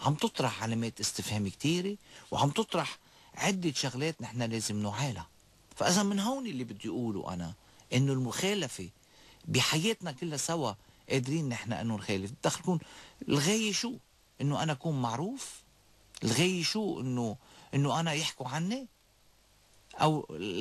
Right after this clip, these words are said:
أو أنا الشيء اللي عم بعمله، عم بعمله عن اقتناع؟ يمكن مع الوقت الشغلة بتصفي عن اقتناع.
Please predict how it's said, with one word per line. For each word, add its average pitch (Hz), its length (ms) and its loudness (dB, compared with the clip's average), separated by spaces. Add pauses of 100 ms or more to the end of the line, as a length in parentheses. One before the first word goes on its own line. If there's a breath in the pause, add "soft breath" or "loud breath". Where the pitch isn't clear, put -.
(220)
أو 156 180 2
أنا 214 180 2
الشيء 208 300 0
اللي 170 120 -2
عم 147 180 -2
بعمله، 160 420 -2
عم 135 140 -2
بعمله 151 340 -2
عن 131 180 -6
اقتناع؟ 127 500 0 (640)
يمكن 156 540 2 (100)
مع 151 220 2
الوقت 127 340 -2
الشغلة 120 400 0
بتصفي - 420 -2
عن 95 160 -2
اقتناع. 95 480 -4